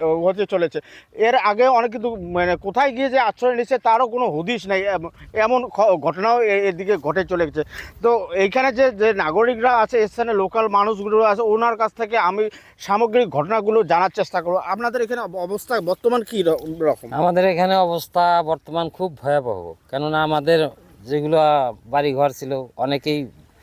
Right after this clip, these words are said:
Speaker 2: ভেঙে হয়তো অন্য, অন্য অন্য কোথায় গেছে, আশ্রয়হীন হয়ে গেছে, কিন্তু এখানে এখন পর্যন্ত সরকারের তেমন কোনো ব্যবস্থা নেয় নাই। তা এটা প্রতিরোধ করার জন্য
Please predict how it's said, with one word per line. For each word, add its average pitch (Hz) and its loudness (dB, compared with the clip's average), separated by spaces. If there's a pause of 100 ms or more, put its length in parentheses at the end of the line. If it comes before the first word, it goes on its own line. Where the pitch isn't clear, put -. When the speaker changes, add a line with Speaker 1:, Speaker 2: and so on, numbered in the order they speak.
(400)
Speaker 2:
ভেঙে 151 2
হয়তো 139 -2
অন্য, 147 0
অন্য 131 -4
অন্য 135 -4
কোথায় 131 -2
গেছে, 120 -4 (920)
আশ্রয়হীন 147 -2
হয়ে 131 0
গেছে, 120 -6 (280)
কিন্তু 131 -8 (220)
এখানে 147 0 (400)
এখন 139 -2
পর্যন্ত 143 -2
সরকারের 135 0
তেমন 127 0
কোনো 131 -4
ব্যবস্থা 123 -2
নেয় 110 -2
নাই। 82 -6 (960)
তা 131 2 (260)
এটা 143 2 (140)
প্রতিরোধ 160 -2
করার 151 0
জন্য 143 -2